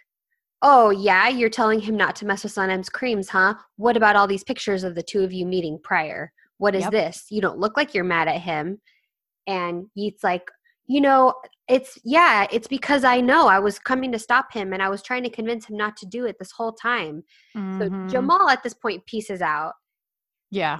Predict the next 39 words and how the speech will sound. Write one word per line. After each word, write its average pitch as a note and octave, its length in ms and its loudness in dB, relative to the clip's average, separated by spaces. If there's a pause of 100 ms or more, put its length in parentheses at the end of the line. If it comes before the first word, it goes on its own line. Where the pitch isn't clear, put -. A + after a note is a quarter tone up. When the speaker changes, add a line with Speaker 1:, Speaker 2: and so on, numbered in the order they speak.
Speaker 2:
more B3+ 180 6
trouble A3 300 4
than G3+ 80 0
it's G3 120 -6
probably F#3+ 240 0
worth F3 240 -2
for F3 120 -8
him. F3 260 -4 (320)
Speaker 1:
Exactly. F3+ 840 -4
And G#3 180 -6
Sanem C4 400 0
is C4 100 -10
like, G#3+ 200 -4
"Yeet, C4 300 -8
how B3 400 2
could A3 340 -6
you?" D#3 300 -12 (520)
She's A3+ 140 -4
Speaker 2:
Mm-hmm. B3 100 -8
Speaker 1:
like, G#3 200 -8 (100)
"You're A3 460 -2
only A#3+ 300 0
my G#3+ 160 0
publisher. F#3+ 680 -8
My G3+ 120 -4
son, A3 280 -4 (120)
my, F#3+ 240 -4 (220)
my F3 180 -8
son E3+ 200 -10
M's, F#3 320 -10 (140)
<laughs> - 160 -20
my C4+ 200 2
creams, C#4+ 640 0 (640)
my A3 100 -4
creams C#4+ 320 -4
are B3 80 0
my F#3+ 120 0
private G#3+ 400 -2
life F3 380 -6